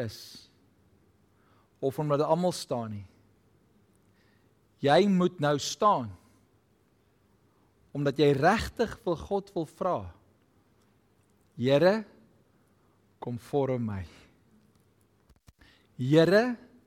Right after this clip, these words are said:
kom ondersoek my hart." Ek wil nie hê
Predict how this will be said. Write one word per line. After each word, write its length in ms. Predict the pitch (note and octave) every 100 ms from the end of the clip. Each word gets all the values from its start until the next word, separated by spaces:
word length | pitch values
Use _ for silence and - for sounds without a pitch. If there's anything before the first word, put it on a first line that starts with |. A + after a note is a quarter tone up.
| _ _ _ _ -
kom 200 | D3+ D3
ondersoek 760 | D#3 D3+ C3+ - - A3 - - C3
my 460 | B2+ B2+ B2+ B2 - -
hart." 640 | G2+ F#2 - _ _ - _ _ _ _ _ _ _ _ _ _ _ _
Ek 220 | F3 G#3+ G3+
wil 180 | A3
nie 300 | G#3 G#3 B3+ A3
hê 400 | A3 E3 G2+